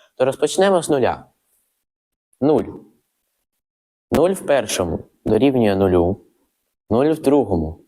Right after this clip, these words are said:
дорівнює нулю. Ми бачимо, що далі буде знову нуль, тоді пишемо і так далі. Далі, один. Один в першому дорівнює одному.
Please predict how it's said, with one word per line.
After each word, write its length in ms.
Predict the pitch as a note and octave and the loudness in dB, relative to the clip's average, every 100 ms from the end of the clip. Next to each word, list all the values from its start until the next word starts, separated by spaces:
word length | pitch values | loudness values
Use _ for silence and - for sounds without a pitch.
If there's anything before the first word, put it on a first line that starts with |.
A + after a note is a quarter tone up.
| - | -4
дорівнює 440 | G2 C3 D3 C3 | 2 4 4 2
нулю. 400 | B2 A2 D#2 C#2 _ _ _ _ _ _ _ _ | 2 0 -2 -6 _ _ _ _ _ _ _ _
Ми 140 | A#2 | 0
бачимо, 480 | C3+ C#3 A#2+ A2 G#2 | 2 -2 -2 -2 -2
що 160 | G2+ A2+ | -2 -2
далі 260 | A#2 G#2 | -2 -2
буде 280 | F2+ G#2 G2+ | 0 0 0
знову 360 | G2 A2 G2+ F#2+ | 0 0 2 2
нуль, 240 | F#2+ F2+ - _ _ _ _ | 2 2 0 _ _ _ _
тоді 580 | _ A#2 B2+ E3+ - - _ _ _ _ | _ 0 2 0 -2 -14 _ _ _ _
пишемо 420 | A#2 G#2+ F#2+ F2+ - | -2 0 0 0 0
і 220 | C3 D3+ - _ _ | 2 0 -6 _ _
так 140 | F2 | -10
далі. 300 | F2 D2 - _ _ _ _ _ _ _ _ _ _ _ | -8 -8 -12 _ _ _ _ _ _ _ _ _ _ _
Далі, 320 | G2+ B2 F#2 - - | -4 -2 -4 -10 -4
один. 520 | A#2+ C3 A2+ E2 E2 - _ _ _ _ _ _ _ _ _ _ _ _ _ | -2 0 -2 -2 -12 -16 _ _ _ _ _ _ _ _ _ _ _ _ _
Один 280 | G#2+ A#2+ G3 | -2 0 -2
в 120 | G3 | -2
першому 440 | F3 D#3 - G2 F#2 | -2 -2 -2 -2 0
дорівнює 380 | A2+ D3 D3 | 2 2 2
одному. 480 | B2 G#2+ G#2+ F2 D#2+ | 0 2 0 0 -4